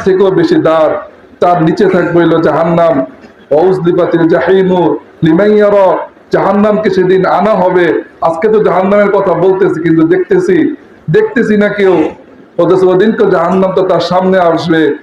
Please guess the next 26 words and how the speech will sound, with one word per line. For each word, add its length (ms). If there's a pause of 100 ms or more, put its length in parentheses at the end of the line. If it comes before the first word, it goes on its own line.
(120)
অবুররিজাতিল 760
জাহিমু 500
লিমান 320
ইয়ারা, 480 (220)
সেদিন 500 (260)
জাহান্নামকে 600
তার 240
চোখের 240
সামনে 360
আসা 240
হবে, 220
আর 60
সে 180
দেখবে, 540 (360)
জাহান্নামও 580
চিৎকার 340
দিয়ে 160
বলবে, 300
"আল্লাহ, 300
ছেড়ে 260
দেন 180
আমাকে, 520 (320)
আপনার 640
খেয়ে, 460 (260)
আপনার 480
পরে, 560